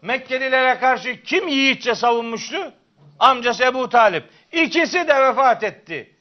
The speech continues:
Hi-, Risaletin onuncu yılında. Peygamberimiz sahipsizlik psikolojisiyle morali çok bozuldu. O bozgun moralin düzeltilmesi ve ona bir moral kazandırılması anlamında izzet ve ikram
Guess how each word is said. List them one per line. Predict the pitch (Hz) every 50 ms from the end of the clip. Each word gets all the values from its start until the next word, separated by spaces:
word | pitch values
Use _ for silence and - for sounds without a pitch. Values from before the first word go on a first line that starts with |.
| _ _ _ -
Hi-, | 233 233 202 185 202
Risaletin | 233 226 - 226 220 214 214 220 214 226 226
onuncu | 220 220 214 208 196 165 165 185
yılında. | 165 143 127 120 107 95 85 - _ _ _ _ _ _ _ _
Peygamberimiz | - 214 262 262 254 247 262 262 262 254 262 254 247 254 262 269 269 220 165 - _ _ _ _ _ _ _ _
sahipsizlik | _ - - 262 277 262 269 269 220 147 - - 262 262 240 233 269 311 - -
psikolojisiyle | 214 208 - - 247 240 240 240 226 226 233 - - 233 226 202
morali | 202 226 269 294 294 269 247 240 208
çok | 220 240 220 175 180
bozuldu. | 190 180 170 196 220 214 208 262 254 _ _ _ _ _ _ _ _ _ _ _
O | - 277 311 311 294 311
bozgun | 302 285 269 254 240 269 269 254 226 170 160 -
moralin | 214 226 240 247 240 240 233 226 214 185 180 156 - _ _ _ _ 214
düzeltilmesi | 262 240 254 254 247 214 175 254 240 240 240 220 - - 226 214 170 139 - _ _ _ _ _ _
ve | 208 233 226
ona | 226 233 240 240 233 220
bir | 233 226
moral | 220 220 226 233 254 262 247 -
kazandırılması | - 214 214 202 220 214 208 202 208 196 196 190 190 180 175 233 233
anlamında | 214 214 202 190 190 196 208 214 262 294 294 - - _ _ _ _ _ _ -
izzet | 294 269 247 214 190 269 285 - 190
ve | 254 262 254
ikram | 240 170 202 233 269 269 254 220 180 131 -